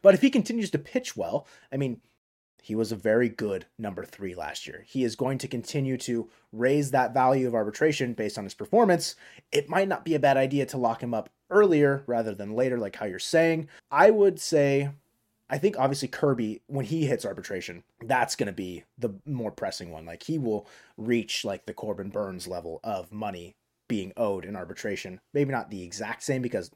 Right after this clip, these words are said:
obviously Burnes had a Cy Young under his belt. Kirby just finished eighth in the Cy Young. But in relative terms, like, thinking about those two guys for the Brewers and translating them to the, the Mariners guys of Gilbert and Kirby,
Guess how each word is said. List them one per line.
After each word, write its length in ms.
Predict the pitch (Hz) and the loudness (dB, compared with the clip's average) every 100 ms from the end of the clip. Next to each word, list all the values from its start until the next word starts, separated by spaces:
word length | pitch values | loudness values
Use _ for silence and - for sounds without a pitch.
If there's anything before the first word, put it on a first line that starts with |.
| - | -10
obviously 400 | 95 90 90 90 | -10 -10 -14 -12
Burnes 240 | 98 98 92 | -10 -10 -10
had 120 | 92 | -10
a 40 | |
Cy 200 | 90 92 | -8 -8
Young 280 | 95 92 95 | -8 -8 -10
under 160 | 92 90 | -12 -12
his 140 | 95 | -12
belt. 280 | - 82 - | -10 -12 -12
Kirby 260 | - 107 92 | -10 -8 -8
just 200 | - - | -12 -12
finished 280 | 95 82 - | -12 -14 -12
eighth 260 | 113 131 - | -8 -8 -6
in 80 | 139 | -6
the 80 | 135 | 2
Cy 200 | 143 139 | 6 6
Young. 280 | 143 147 - | 6 4 6
But 180 | 202 - | 6 6
in 100 | 220 | 6
relative 380 | 220 220 220 151 | 10 10 8 4
terms, 480 | 170 196 147 139 - | 4 6 6 2 2
like, 180 | 127 - | 0 2
thinking 260 | 151 143 | -4 0
about 240 | 135 123 120 | 2 4 6
those 220 | 127 123 | 4 4
two 100 | 135 | 0
guys 220 | 120 110 | 2 2
for 80 | 110 | 0
the 60 | 104 | -2
Brewers 360 | 127 120 110 | 0 0 -2
and 160 | 101 95 | -6 -8
translating 440 | - 117 113 110 107 | -4 -2 0 0 0
them 140 | 104 | -4
to 160 | - 107 | -2 -2
the, 220 | 101 98 - 117 - | -2 -4 -8 -10 -6
the 80 | 117 | -2
Mariners 320 | 143 170 - | 0 0 0
guys 180 | 101 98 | -4 -6
of 120 | 95 | -4
Gilbert 280 | 120 110 101 | -2 -2 -4
and 80 | 104 | 0
Kirby, 400 | 175 131 113 | 2 4 0